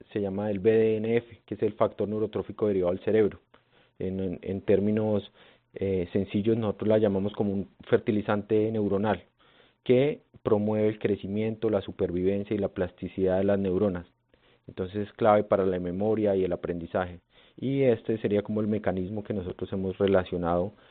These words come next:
a los efectos protectores del músculo y, y el ejercicio.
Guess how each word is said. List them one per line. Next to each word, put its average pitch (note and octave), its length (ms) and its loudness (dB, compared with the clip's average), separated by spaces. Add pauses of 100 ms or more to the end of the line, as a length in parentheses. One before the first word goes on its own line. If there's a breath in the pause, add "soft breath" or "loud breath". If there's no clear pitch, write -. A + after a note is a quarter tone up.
(140 soft breath)
a F#2+ 140 0
los F#2+ 180 2
efectos F#2+ 380 -4
protectores F#2 640 0
del F2+ 140 2
músculo G#2+ 540 0
y, F#2 540 -2
y F2 540 -4
el F2 120 -2
ejercicio. E2+ 500 -4